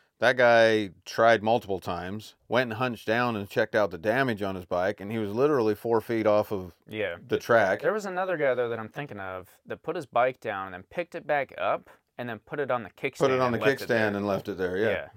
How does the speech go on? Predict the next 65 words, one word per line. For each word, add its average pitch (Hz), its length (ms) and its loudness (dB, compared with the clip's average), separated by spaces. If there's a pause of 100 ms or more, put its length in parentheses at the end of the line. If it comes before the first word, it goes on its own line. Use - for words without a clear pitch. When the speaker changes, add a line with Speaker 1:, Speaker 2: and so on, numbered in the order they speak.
(140)
Speaker 2:
Yeah. 117 80 -4
It - 20 -2
was 131 160 -2
like 123 240 0 (100)
Speaker 1:
That 123 240 6
was 143 160 4
that 127 140 6
same 127 280 0
guy 113 280 4
after 101 340 -2
a 98 60 -2
while. 101 400 -2 (240)
He 139 120 0
was 127 160 2
out 135 240 6
there 110 120 4
for 101 160 -2
a 95 80 2
long, 107 300 0
long 110 200 -2
time 113 280 -4
and 90 100 -12
couldn't 104 240 -6
get 104 140 0
it 98 60 -2
there, 104 200 -4
and 101 180 -6
then 104 100 -2
he 104 80 0
eventually 101 500 -2
picked 104 300 -6
it 101 80 -2
up, 101 180 0
put 104 140 -4
it 95 100 -6
on 98 120 -4
the 92 60 -10
kickstand, 95 480 -6
and 92 100 -12
then 110 140 -4
walked 87 220 -6
Speaker 2:
Maybe - 140 -6
Speaker 1:
away. 76 80 -4
Speaker 2:
it 92 80 -8
was, 95 200 -8
okay. 90 300 -8
Speaker 1:
And 107 120 0
then 123 120 2
he 127 60 2
walked 113 260 4
clear 113 160 4
down 104 160 2
by 101 160 2
Speaker 2:
To 107 220 -4
be 127 80 -4
fair, 127 200 4
there 120 120 2
were 123 80 -2
so 156 140 -6
many 120 140 -6
red 107 180 -4
flags. 101 340 0
That - 160 2
Speaker 1:
<laughs> - 400 -6
So, 127 420 6